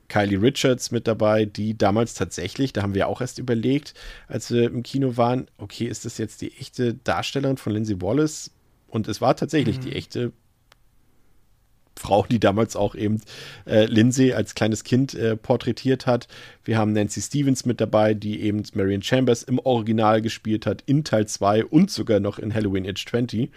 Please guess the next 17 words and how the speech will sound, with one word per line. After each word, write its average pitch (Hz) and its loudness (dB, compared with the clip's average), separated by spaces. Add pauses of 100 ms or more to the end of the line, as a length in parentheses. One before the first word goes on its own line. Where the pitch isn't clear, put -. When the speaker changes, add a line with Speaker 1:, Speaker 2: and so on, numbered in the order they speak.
(500)
Speaker 1:
Und, 120 4
äh, 110 0
Nick 101 -2
Castle 147 2
ist 127 -2
wieder 117 2
mit 113 0
dabei, 107 2
der 107 0
ja, 101 2 (100)
ähm, 104 -4
in, 101 -6
zumindest 107 -2
in 104 -4
den 101 -2
maskenlosen 110 0
Szenen, 113 0